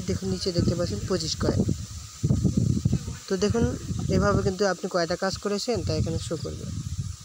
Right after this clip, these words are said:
তো এভাবে কিন্তু এই কাজ করতে হয়। এখন আমি অন্য কাজ দেখাবো। তো আমি থ্রি ডটে ক্লিক করলাম, এখান থেকে দেখতে পাচ্ছেন এখন short লিঙ্কের কাজ রয়েছে। আমি short লিঙ্কের উপর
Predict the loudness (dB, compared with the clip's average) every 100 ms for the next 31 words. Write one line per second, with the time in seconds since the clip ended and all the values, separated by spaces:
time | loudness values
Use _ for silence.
0 | -18 -18 -18 -12 -8 -2 0 4 4 4
1 | 0 -2 2 4 4 2 2 2 2 2
2 | 2 4 4 2 2 2 2 2 0 0
3 | 2 2 2 -2 -4 -4 -4 -2 -2 -4
4 | -6 -8 -8 -14 -16 -12 -10 -8 -10 -10
5 | -14 -14 -20 -18 -18 -14 -10 -10 -8 -6
6 | -6 -8 -18 -18 -12 -12 -12 -16 -18 -18
7 | -16 -6 -2 0 -2 -4 -4 -4 -6 -6
8 | -8 -4 -2 0 0 -4 -6 -8 -6 -2
9 | -2 0 -2 0 0 2 0 0 2 4
10 | 4 6 6 6 4 4 4 4 2 2
11 | 2 2 0 -2 -2 -2 -4 -6 -6 -6
12 | -4 -4 -6